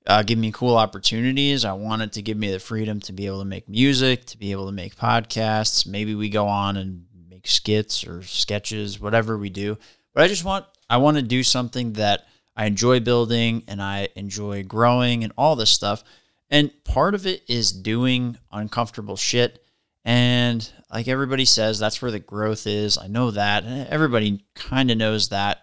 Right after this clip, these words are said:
It's just uncomfortable. But really, when I'm, when I'm going through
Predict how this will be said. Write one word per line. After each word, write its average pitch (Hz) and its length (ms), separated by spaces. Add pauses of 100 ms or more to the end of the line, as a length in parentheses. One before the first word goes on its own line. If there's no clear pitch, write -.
It's - 100
just 127 260
uncomfortable. 107 960 (420)
But 131 220
really, 120 720
when 113 400
I'm, 123 640 (340)
when 143 140
I'm 196 120
going 170 260
through 127 500